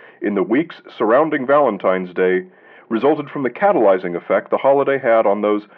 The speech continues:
moderately strong and poor relationships, showing a downward trajectory on relationship quality and expectations. Immune to these effects were individuals in relationships on the upswing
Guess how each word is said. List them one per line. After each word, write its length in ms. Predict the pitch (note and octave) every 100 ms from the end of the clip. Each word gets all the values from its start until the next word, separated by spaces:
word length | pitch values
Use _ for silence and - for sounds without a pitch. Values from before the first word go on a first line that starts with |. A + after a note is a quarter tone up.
| _
moderately 600 | - F#2+ B2 C#3+ B2 C3 A#2 -
strong 420 | A2+ A2+ A2+ A#2
and 260 | G2+ F#2 F#2
poor 460 | - B2+ A2+ G#2 G#2
relationships, 840 | G2+ G#2+ A#2 G2 F2 F2 C2+ _ - _ - - - -
showing 340 | B2+ A#2+ A#2+
a 80 | A2
downward 600 | G2 A#2+ C#3+ B2+ B2 A#2+
trajectory 680 | B2 - G#2+ - G#2 G#2 A2
on 240 | F#2 G2
relationship 720 | G2 G2+ A#2 A2+ - G2+ -
quality 480 | - A#2 B2 B2+ B2+
and 200 | B2+ A#2
expectations. 920 | G#2+ - - G2 - A#2 - D2 C2+ - - _ _ _ _ _ _
Immune 400 | A#2 A2 F3 A3
to 100 | C#3+
these 180 | G#2 G2
effects 440 | F#2 F#2+ G#2 - -
were 160 | A#2+
individuals 560 | D3 B2 C#3 - C3+ B2+
in 120 | C#3
relationships 760 | B2+ B2+ B2 A#2+ - A#2+ - -
on 160 | G#2+ A2
the 120 | A#2 D3
upswing 720 | F#3 - - G3 G#2 C#2+